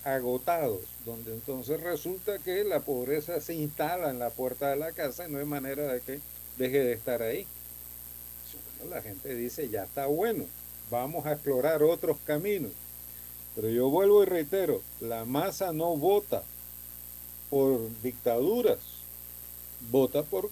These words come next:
gobiernos que tienen otros enfoques. Es muy probable que los peronistas salgan del poder el, del, en Argentina el próximo año. Pero eso es la democracia. La democracia no es imponer mi punto de vista y mis intereses, cueste lo que cueste.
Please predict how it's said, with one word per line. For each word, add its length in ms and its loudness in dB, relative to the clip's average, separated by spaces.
gobiernos 520 6
que 100 2
tienen 380 2
otros 300 0
enfoques. 440 0
Es 60 2
muy 160 -2
probable 540 6
que 100 2
los 160 2
peronistas 640 2
salgan 340 2
del 160 2
poder 380 2
el, 200 2
del, 260 2
en 140 -4
Argentina 680 0
el 40 -10
próximo 480 0
año. 220 -4
Pero 200 10
eso 200 4
es 60 6
la 160 4
democracia. 800 2
La 100 4
democracia 680 0
no 120 -4
es 80 -2
imponer 540 2
mi 140 -2
punto 380 0
de 160 2
vista 260 0
y 60 2
mis 180 0
intereses, 680 0
cueste 380 0
lo 160 0
que 120 0
cueste. 300 2